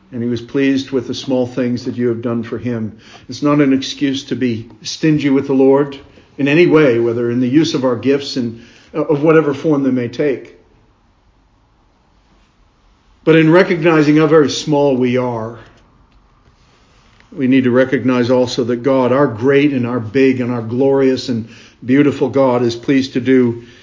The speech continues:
and he loves he is pleased to work his work through small things. Zechariah says that we should not despise the day of doing small things.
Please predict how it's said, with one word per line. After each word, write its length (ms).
and 80
he 100
loves 920
he 100
is 120
pleased 840
to 120
work 340
his 240
work 360
through 220
small 340
things. 600
Zechariah 580
says 340
that 100
we 120
should 220
not 240
despise 840
the 80
day 300
of 140
doing 280
small 340
things. 680